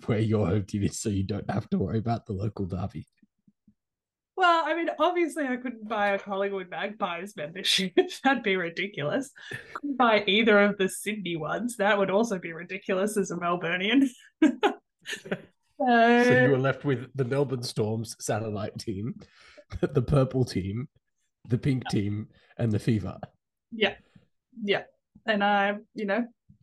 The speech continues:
Speaker 2: I think I wanted to back a state, state team. Um, and somehow
Speaker 1: Enough.
Speaker 2: they won the Firebirds. Gave them some money. <laughs>
Speaker 1: Um, Ariana, or whoever's editing this,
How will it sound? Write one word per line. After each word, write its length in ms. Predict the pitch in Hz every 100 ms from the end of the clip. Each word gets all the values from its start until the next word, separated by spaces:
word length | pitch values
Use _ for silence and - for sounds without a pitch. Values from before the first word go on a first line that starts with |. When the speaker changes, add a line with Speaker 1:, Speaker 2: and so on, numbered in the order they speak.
| _ _ _ - _ - - - 202
Speaker 2:
I 100 | 220
think 180 | 208 262
I 80 | 254
wanted 260 | 247 240 233
to 60 |
back 240 | 214 196 226
a 60 |
state, 420 | 208 - 185 208 - _ _ _ _ _
state 380 | - - 196 196
team. 300 | 226 247 392 - _ _ -
Um, 600 | 208 190 190 190 202 214 214 _ _ -
and 340 | 208 208 233
somehow 340 | 240 226 240 226
Speaker 1:
Enough. 60 | - -
Speaker 2:
they 80 | -
won 180 | - 233
the 380 | 240 254 302
Firebirds. 260 | 247 233 - - _ _ - - _ _ _
Gave 180 | 208 202
them 140 | 226
some 160 | 233 233
money. 260 | 240 240 233 _ - - _ _ _ -
<laughs> 80 | 349 - - - - - - _ _ _ - - -
Speaker 1:
Um, 340 | 101 101 101 - -
Ariana, 580 | 135 131 120 117 113 104 -
or 220 | - 107 104
whoever's 460 | - 107 104 101
editing 380 | - 92 92 92
this, 240 | 98 -